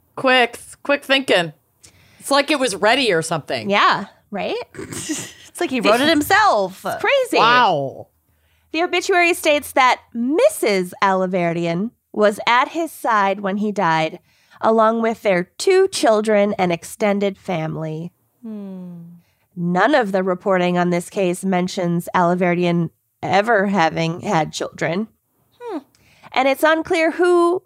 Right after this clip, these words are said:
Speaker 2: Missus Alaverdian was.
Speaker 1: Even
Speaker 2: Because,
Speaker 1: is. Yeah.
Speaker 2: 'cause it's neither of his two ex-wives.
Speaker 3: Didn't even say her
Speaker 1: Wow.
Speaker 3: first name in the obituary.
Speaker 2: Yeah.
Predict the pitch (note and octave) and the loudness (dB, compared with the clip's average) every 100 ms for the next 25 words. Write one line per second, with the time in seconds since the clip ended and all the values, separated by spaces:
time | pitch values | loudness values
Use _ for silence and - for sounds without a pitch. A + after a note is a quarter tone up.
0 | - D#4 G#4 A4 B3+ A#3 A3+ G3 F#3+ G3 | -4 0 0 0 0 0 0 2 2 0
1 | G#3+ F3 F3 E3 F3+ E3 D#3 F#3 A3 - | 0 0 -2 0 0 2 2 0 -4 -12
2 | - _ G#3+ G3+ F#3+ G#3+ G3+ G#3 F#3 F#3+ | -20 _ -4 0 0 0 0 2 2 -2
3 | F3+ G3+ A3 A3+ A#3+ A3+ - G#3+ G3 F#3 | -4 0 2 4 4 0 -4 -4 0 2
4 | G3+ D4+ C#4 C#4 C4 D4+ B3+ - F4 C#4+ | 2 2 2 2 2 -2 -6 -8 -8 -2
5 | B3+ B3+ - B3+ B3+ F3 F#3 G#3+ A#3 D4+ | -2 -2 -2 2 2 2 0 -4 -6 -4
6 | D4 D4 D4 C4+ D4+ D4 C#4 - B3+ A#3+ | -2 -2 0 2 2 4 2 0 0 0
7 | D4 - G#3 A3 G#3+ G3 F#3+ G3 G3 F3+ | 0 -4 -2 0 0 0 0 -2 -2 -2
8 | F#3+ F#3 F#3+ D#3+ D#3 F3 G3+ F#3 F3+ | -4 -6 -4 -4 -4 -4 -2 0 0